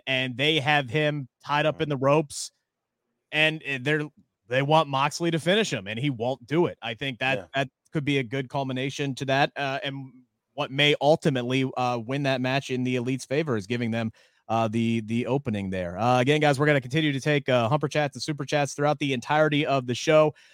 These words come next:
Speaker 1: Uh, Rick Ucchino, by the way, for those who are joining late, in for Sean Rossap. You can catch me on the regular, by the way, for Fightful on, uh, the Collision post shows, uh, Saturday night, uh, with Cresta and Iridian, uh, at, uh, ten ten, uh, and, uh, quite the collision, uh, that they got set up,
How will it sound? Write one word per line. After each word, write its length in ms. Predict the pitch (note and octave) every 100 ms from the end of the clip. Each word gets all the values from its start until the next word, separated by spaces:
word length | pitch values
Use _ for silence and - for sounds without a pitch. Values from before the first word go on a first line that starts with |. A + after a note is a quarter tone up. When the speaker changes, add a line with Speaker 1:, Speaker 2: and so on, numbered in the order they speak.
| -
Speaker 1:
Uh, 160 | A#2+ A#2+
Rick 160 | D#3
Ucchino, 440 | C#3+ C3 D#3 D3+ C#3+
by 140 | C#3+
the 60 | C#3+
way, 120 | D3
for 100 | C#3
those 180 | C3+ C3+
who 60 |
are 60 | B2+
joining 300 | C3+ D3 C3
late, 240 | C3+ C#3+ C#3+
in 200 | D3 D#3+
for 140 | C#3+
Sean 320 | B2 E3 D3 B2+
Rossap. 440 | C#3 D3+ - C3+
You 140 | F#3+ A3+
can 120 | C3+
catch 300 | F#3 A3 -
me 80 | F#3+
on 100 | D#3+
the 80 |
regular, 400 | C3+ E3+ G#3 D#3
by 160 | C3 B2+
the 60 | B2
way, 160 | A#2+
for 140 | - A#2+
Fightful 480 | C#3 B2 - B2+ B2
on, 280 | B2+ B2 B2
uh, 140 | A#2+
the 140 | A#2 B2
Collision 640 | - C#3+ G#3+ D4 C3+ F2+ _ _ _ -
post 240 | D3 B2
shows, 380 | B2 G2+ G2+ - _ _
uh, 160 | G2+ G2+
Saturday 480 | - D#3+ D#3 D3 C3+
night, 320 | C3 B2 B2 B2
uh, 200 | A#2 A2
with 180 | A2 G#2+
Cresta 480 | D3+ D3 - C#3+ C#3
and 100 | A#2+
Iridian, 420 | A2+ C#3 C3+ B2+ A#2+ _ _ -
uh, 300 | G#2 G#2 A2+
at, 280 | B2 A2+ -
uh, 120 | A2+ G#2+
ten 260 | C#3+ B2+ A#2
ten, 420 | C#3 C3 B2+ A#2+
uh, 300 | A2 A2 A2
and, 300 | A2 A2+ A2
uh, 220 | A2 G#2+ - _ _ -
quite 220 | F3 A#3
the 180 | C3+ A2
collision, 580 | - A#2+ A#2 G#2 G2+ F#2+
uh, 220 | F2+ G2+
that 120 | G2
they 120 | A2+ G#2+
got 180 | G#2+
set 180 | - A2
up, 140 | G#2+